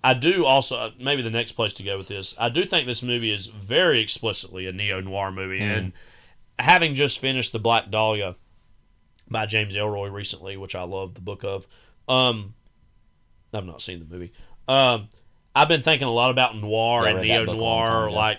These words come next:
Speaker 1: recently. Um, and I think one big thing about neo-noir, which was huge in the eighties and in the nineties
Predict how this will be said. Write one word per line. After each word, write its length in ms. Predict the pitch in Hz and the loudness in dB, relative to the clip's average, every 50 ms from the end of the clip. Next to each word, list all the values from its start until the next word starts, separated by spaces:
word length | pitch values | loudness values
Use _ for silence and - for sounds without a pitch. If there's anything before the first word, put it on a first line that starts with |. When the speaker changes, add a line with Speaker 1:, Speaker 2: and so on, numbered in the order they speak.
| - - - | -6 -14 -14
Speaker 1:
recently. 720 | 107 107 117 120 - - 123 110 113 117 113 113 110 107 - _ _ _ _ _ _ - | -8 -6 -4 -4 -4 -4 -6 -6 -4 -2 -2 -2 -2 -6 -12 _ _ _ _ _ _ -6
Um, 540 | 120 127 127 123 120 117 110 104 98 92 87 _ - _ - | -4 -2 0 0 0 -2 -4 -10 -14 -16 -20 _ -20 _ -4
and 120 | 143 156 | 0 2
I 80 | 170 185 | 2 2
think 200 | - - 262 180 | 0 -4 -6 -2
one 280 | 165 175 180 185 175 | 0 0 0 0 0
big 160 | 165 160 156 - | 0 -2 -2 -2
thing 220 | - 151 147 139 | -2 -2 -2 -2
about 360 | 123 117 107 120 131 139 - 123 | -2 -2 2 4 4 4 4 2
neo-noir, 600 | 120 127 131 127 123 123 120 120 123 127 120 113 | -2 -2 -2 -2 -2 0 2 2 4 4 4 2
which 180 | 107 107 - | 0 -4 -6
was 140 | 107 101 - - 123 | -8 -8 -6 -4 -2
huge 240 | 127 123 117 107 | -2 -2 -2 -4
in 80 | 110 107 | -6 -6
the 100 | 98 95 | -6 -2
eighties 380 | 104 110 110 104 104 104 98 98 | 0 0 0 0 -2 -4 -6 -6
and 220 | 107 104 104 104 | -6 -6 -6 -8
in 80 | 98 95 | -8 -10
the 60 | 95 | -8
nineties 420 | 98 98 101 104 98 98 98 - | -6 -6 -6 -4 -6 -6 -8 -10